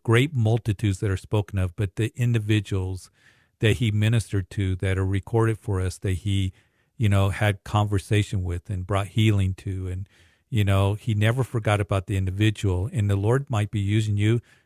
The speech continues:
to minister to an individual, to a couple individuals,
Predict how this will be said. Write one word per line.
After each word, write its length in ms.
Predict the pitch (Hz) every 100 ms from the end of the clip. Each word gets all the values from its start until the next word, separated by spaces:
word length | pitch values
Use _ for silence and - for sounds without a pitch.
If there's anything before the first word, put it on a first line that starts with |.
| _
to 100 | 117
minister 500 | 104 131 135 - 113
to 200 | - 101
an 120 | 92
individual, 600 | 101 117 120 120 - 117
to 140 | 113 92
a 60 |
couple 340 | - 104 - 104
individuals, 800 | 101 98 101 95 95 95 92